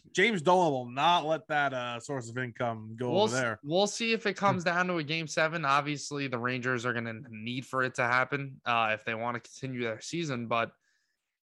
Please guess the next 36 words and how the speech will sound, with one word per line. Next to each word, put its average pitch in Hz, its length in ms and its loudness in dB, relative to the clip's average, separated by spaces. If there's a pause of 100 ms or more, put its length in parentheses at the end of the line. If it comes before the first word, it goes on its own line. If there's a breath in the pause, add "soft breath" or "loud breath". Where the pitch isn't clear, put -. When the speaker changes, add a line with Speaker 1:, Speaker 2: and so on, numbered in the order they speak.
Speaker 2:
they 139 100 4
haven't 190 340 4
made 208 200 2
it 185 80 -2
easy. 127 480 -2
It 127 140 0
looked 160 240 0
like 180 200 2
it 175 60 2
was 165 180 0
gonna 156 200 -4
be, 156 480 -2 (100)
uh, 123 560 2 (400)
they 139 140 0
were 147 80 2
setting 185 280 4
themselves 160 460 2
up 165 180 2
for 180 60 -8
success, 170 680 0
you 147 80 -4
know, 123 320 -2
obviously 127 480 0
winning 131 240 -4
the 127 80 -6
first 131 260 -4
two 127 120 -8
games. 123 280 -4
But 123 120 -4
like 131 220 2
we 131 60 -6
said, 117 260 -2
blowing 123 300 -2
that 139 220 0
two-goal 143 1120 -2
lead, 139 360 -2